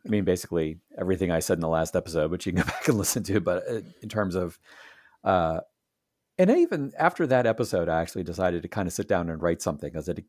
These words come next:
did get me thinking a lot of just about how important it is for us to, um,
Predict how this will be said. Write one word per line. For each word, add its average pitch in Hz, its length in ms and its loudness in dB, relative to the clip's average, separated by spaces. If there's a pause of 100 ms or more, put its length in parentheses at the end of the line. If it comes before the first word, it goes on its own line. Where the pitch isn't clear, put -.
(180)
did 92 120 -2
get 92 140 -2
me 82 80 -8
thinking 85 580 -6
a 90 80 -6
lot 82 440 0
of 87 100 -10 (180)
just - 240 -6
about 82 360 -2
how 82 720 0 (300)
important 95 760 0
it 92 120 -2
is 85 580 -2 (360)
for 90 460 -2
us - 480 -4 (260)
to, 87 680 -2 (560)
um, 80 540 -8